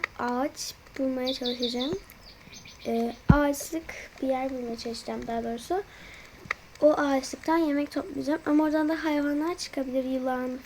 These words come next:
falan fistan. O yüzden çok korkuyorum yılanlardan özellikle. Her neyse. Evet arkadaşlar, hava hafiften kararmaya başladı. Çünkü ben videoyu dörtte başlattım.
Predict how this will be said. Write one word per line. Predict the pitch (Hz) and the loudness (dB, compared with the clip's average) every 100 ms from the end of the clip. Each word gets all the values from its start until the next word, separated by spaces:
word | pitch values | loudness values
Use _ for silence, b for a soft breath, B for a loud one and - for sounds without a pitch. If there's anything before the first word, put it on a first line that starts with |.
| - | -8
falan | 254 247 247 | -4 -4 -4
fistan. | - 254 - 381 453 B B B | -6 -8 -2 -2 -4 B B B
O | - | 4
yüzden | 302 359 | 6 6
çok | 381 330 | 4 2
korkuyorum | - 254 247 254 247 | 2 -2 -2 -2 0
yılanlardan | 254 254 254 254 254 269 262 | 0 0 -2 -2 -2 0 -2
özellikle. | 247 233 226 - 359 480 - - - - - - - - - - - - - - - - - - - - - - - - | -2 -4 -4 -4 -4 -4 -12 -20 -20 -20 -20 -20 -20 -20 -20 -20 -8 -8 -8 -16 -20 -20 -20 -20 -20 -20 -20 -20 -18 -8
Her | 254 | -4
neyse. | 240 233 - 247 - - - - - - - - - - B B B B B - - | -4 -6 -8 -12 -14 -20 -20 -20 -20 -20 -20 -16 -16 -18 B B B B B -10 -2
Evet | 311 - | -2 0
arkadaşlar, | 359 - 381 415 | -2 2 2 2
hava | 359 320 339 359 | 2 4 4 4
hafiften | 339 294 - - 370 | 0 -6 -6 -2 -2
kararmaya | 349 311 294 339 | 0 -2 0 0
başladı. | 359 349 415 440 | 2 0 -2 -4
Çünkü | 339 349 | -6 0
ben | 415 523 - B B B | 0 -2 -8 B B B
videoyu | 302 320 392 | 0 4 6
dörtte | 339 294 294 302 | 8 6 6 4
başlattım. | 294 - 233 - 247 | 4 2 -2 -2 -10